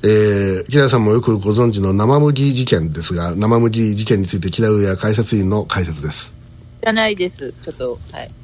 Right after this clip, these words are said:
Speaker 1: 何だと思いますか、生麦事件って。
Speaker 2: え、い-、あのー、授業では習いましたけど。
Speaker 1: お、習ったんですか？
Speaker 2: 覚えてない。
Speaker 1: ええ。
Speaker 2: 覚えてないです。
Speaker 1: あ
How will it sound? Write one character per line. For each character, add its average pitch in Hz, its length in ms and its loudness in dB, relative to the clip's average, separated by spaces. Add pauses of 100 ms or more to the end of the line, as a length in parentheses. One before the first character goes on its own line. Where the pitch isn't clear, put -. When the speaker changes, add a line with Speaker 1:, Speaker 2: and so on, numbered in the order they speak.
(640)
Speaker 1:
何 151 160 4
だ 139 80 2
と - 100 -4
思 90 80 0
い 87 60 0
ま 87 60 -2
す - 60 -8
か、 - 80 -4
生 101 280 2
麦 95 280 0
事 92 140 -4
件 80 140 -2
っ - 20 -12
て。 - 200 -18 (1300)
Speaker 2:
え、 - 120 -8
い-、 190 260 -8
あ 170 100 -4
の 143 480 -8 (460)
ー、 - 20 -14
授 180 160 -2
業 247 220 2
で 233 80 2
は 185 120 0
習 160 260 -2
い 160 40 -12
ま 156 140 -12
し - 80 -20
た 143 100 -10
け 127 140 -12
ど。 113 60 -16 (260)
Speaker 1:
お、 120 160 4
習 139 160 6
っ 156 80 0
た - 80 0
ん - 20 2
で 165 60 -4
す - 40 -4
か？ 208 60 -2
Speaker 2:
覚 202 160 -4
え 165 60 -6
て - 0 -
な 147 80 -14
い。 - 20 -20 (380)
Speaker 1:
え - 20 0
え。 - 20 2 (680)
Speaker 2:
覚 156 140 -12
え - 20 -8
て - 80 -18 (200)
な 147 100 -10
い 127 80 -14
で - 100 -20
す。 - 20 -20 (140)
Speaker 1:
あ 87 240 -2